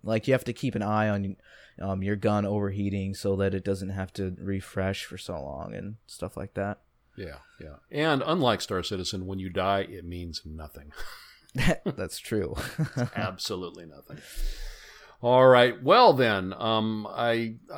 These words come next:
Speaker 2: that wasn't what I was, uh, expecting you to go for there, John. So I'm just gonna, just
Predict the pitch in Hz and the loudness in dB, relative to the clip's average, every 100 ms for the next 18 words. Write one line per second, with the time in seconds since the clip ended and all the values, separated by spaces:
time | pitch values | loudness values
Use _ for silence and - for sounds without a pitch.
0 | 127 143 180 180 214 190 165 165 156 139 | 4 6 8 6 6 6 6 8 4 0
1 | - 147 123 113 123 - 147 147 127 110 | -6 -4 -2 -2 -4 -2 -2 0 0 0
2 | 104 104 98 104 98 95 98 98 95 101 | 0 0 0 -2 -2 -2 -4 -4 -6 -6
3 | 123 127 98 87 87 - | -6 -4 -4 -6 -10 -12